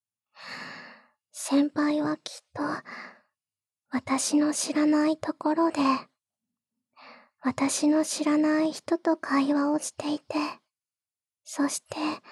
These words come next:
変わってきたのだろう。それが成長していくということ。それなのに、私は三年前で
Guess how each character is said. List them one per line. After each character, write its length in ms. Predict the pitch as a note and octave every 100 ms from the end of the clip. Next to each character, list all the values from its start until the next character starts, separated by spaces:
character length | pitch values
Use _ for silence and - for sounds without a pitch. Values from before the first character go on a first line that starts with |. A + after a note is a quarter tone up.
| - - - _ _ - -
変 140 | C4
わ 120 | C#4+
っ 40 | -
て 260 | - D#4+
き 180 | - -
た 180 | - E4
の 140 | E4
だ 160 | C#4+ B3+
ろ 200 | B3 A#3+
う。 160 | - - _ _ _ _ _ _ _ _ _ _ _ _ _
そ 260 | - - B3+
れ 140 | C4
が 380 | - C#4 C#4 - - - _ _ _ _
成 340 | - - B3+ C4
長 320 | - C#4 C#4+
し 120 | -
て 280 | - C#4 C#4+
い 60 |
く 160 | - -
と 180 | - C#4+
い 160 | B3+
う 140 | B3 B3
こ 140 | - C4+
と。 160 | - B3+ - _ _ _ _ _ _ _ - - - - _ _ _ -
そ 260 | - -
れ 140 | C4 C#4+
な 180 | D4+ D#4
の 180 | D#4
に、 320 | D4 C4 - - _ _ _ _ _ -
私 480 | B3+ C4 C4 -
は 360 | C#4 C#4 C4+ - _ _ _ _ _ _ _ _ _ _ _ _
三 440 | - - C#4 C#4+ D4
年 280 | D4+ C#4+ D#4
前 280 | D#4 D#4+
で 80 | D#4